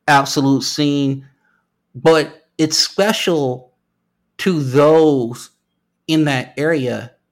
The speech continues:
and in the surrounding area. Now, when I say on a national,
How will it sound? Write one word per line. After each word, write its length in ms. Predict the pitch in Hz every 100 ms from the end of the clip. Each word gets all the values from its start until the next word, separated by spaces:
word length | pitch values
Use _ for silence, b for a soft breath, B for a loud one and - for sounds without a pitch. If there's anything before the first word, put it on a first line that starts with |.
| _
and 260 | 190 196 185
in 240 | 170 170
the 100 | 156
surrounding 680 | - 147 139 139 147 139 -
area. 500 | 135 131 127 120 113 - _ _ _ _ -
Now, 520 | 156 151 143 127 - _ _ _ _ _ _ _ _ _ _
when 160 | 151 160
I 80 | 175
say 400 | 170 190 180 175
on 220 | - 165
a 80 | 147
national, 960 | 143 143 151 - 165 165 165 147 -